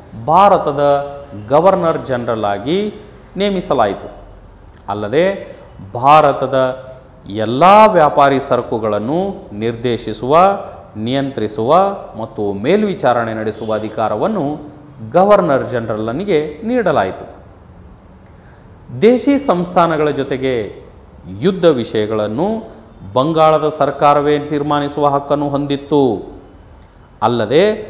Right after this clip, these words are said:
ಗವರ್ನರ್ ಜನರಲ್‌ನು ಕಾರ್ಯಾಂಗ ಸಭೆಯ ಬಹುಮತದ ನಿರ್ಣಯವನ್ನು ತಿರಸ್ಕರಿಸಲು ಇದ್ದ ಕಾರಣಗಳನ್ನು ಲಿಖಿತ ರೂಪದಲ್ಲಿ ಸಲ್ಲಿಸಬೇಕಾಯಿತು. ಹದಿನೆಂಟುನೂರ ಮೂವತ್ತ್ಮೂರರ ಚಾರ್ಟರ್ ಕಾಯ್ದೆ ಅನ್ವಯ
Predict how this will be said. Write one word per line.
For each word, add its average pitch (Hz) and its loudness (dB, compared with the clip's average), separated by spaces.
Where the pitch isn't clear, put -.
ಗವರ್ನರ್ 202 4
ಜನರಲ್‌ನು 127 -2
ಕಾರ್ಯಾಂಗ 120 0
ಸಭೆಯ 113 -2
ಬಹುಮತದ 143 0
ನಿರ್ಣಯವನ್ನು 113 -6
ತಿರಸ್ಕರಿಸಲು 120 -2
ಇದ್ದ 127 -4
ಕಾರಣಗಳನ್ನು 117 -2
ಲಿಖಿತ 190 -4
ರೂಪದಲ್ಲಿ 113 -4
ಸಲ್ಲಿಸಬೇಕಾಯಿತು. 156 -4
ಹದಿನೆಂಟುನೂರ 233 4
ಮೂವತ್ತ್ಮೂರರ 175 0
ಚಾರ್ಟರ್ 190 0
ಕಾಯ್ದೆ 135 0
ಅನ್ವಯ 107 0